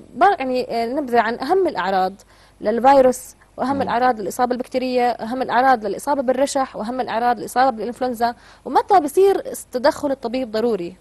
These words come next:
Speaker 1: وحاجة للأدوية؟
Speaker 2: وألف سلامة للجميع، لكن، آه،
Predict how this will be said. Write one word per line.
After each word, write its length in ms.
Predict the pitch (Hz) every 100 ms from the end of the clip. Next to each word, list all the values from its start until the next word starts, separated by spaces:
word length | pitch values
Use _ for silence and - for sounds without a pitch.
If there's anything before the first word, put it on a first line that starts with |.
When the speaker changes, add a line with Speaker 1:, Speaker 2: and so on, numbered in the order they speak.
| -
Speaker 1:
وحاجة 1080 | 196 196 196 151 - _ - - 254 233
للأدوية؟ 460 | 214 202 185 175 104
Speaker 2:
وألف 320 | 101 98 104
سلامة 380 | - 101 104 92
للجميع، 520 | 92 90 98 117 117
لكن، 540 | 104 110 - 113 110 107
آه، 260 | 104 101